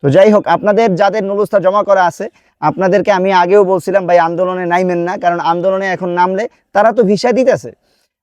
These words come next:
ভিসা যেহেতু দিতেছে, আমরা একটু রিল্যাক্সে থাকি, দেখি কিছুদিন অপেক্ষা করে। আগস্টের দশ তারিখ, বারো তারিখ, তেরো, চোদ্দ তারিখ পর্যন্ত ভিসা কিন্তু তারা দিছে।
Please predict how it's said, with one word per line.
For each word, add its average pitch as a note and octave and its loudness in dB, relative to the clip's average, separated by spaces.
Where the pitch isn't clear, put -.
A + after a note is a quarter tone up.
ভিসা E3 4
যেহেতু A3 2
দিতেছে, G#3 0
আমরা G3+ -2
একটু G3 -2
রিল্যাক্সে F#3+ 2
থাকি, G#3+ -4
দেখি G#3 0
কিছুদিন D#3+ -4
অপেক্ষা D#3+ -2
করে। C3 -6
আগস্টের F#3 -2
দশ F#3+ 0
তারিখ, G3 0
বারো F#3 0
তারিখ, G3 0
তেরো, F#3+ 2
চোদ্দ F#3 -6
তারিখ G3 -2
পর্যন্ত F#3+ -4
ভিসা E3 0
কিন্তু F3 -6
তারা E3 2
দিছে। D3 -4